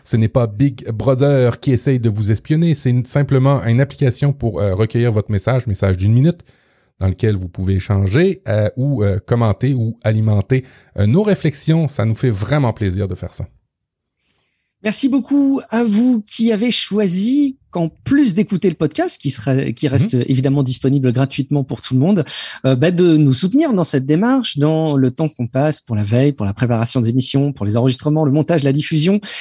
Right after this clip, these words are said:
Speaker 2: et puis pour vous garantir la pérennité et la régularité, euh, du podcast.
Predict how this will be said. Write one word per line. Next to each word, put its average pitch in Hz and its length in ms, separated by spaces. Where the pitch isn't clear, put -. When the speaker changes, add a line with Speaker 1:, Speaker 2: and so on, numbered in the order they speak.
Speaker 2:
et 165 80
puis 247 280
pour 143 160
vous 135 140
garantir 185 640
la 123 100
pérennité 165 540
et 151 40
la 127 100
régularité, 139 720
euh, 107 220
du 147 160
podcast. 156 540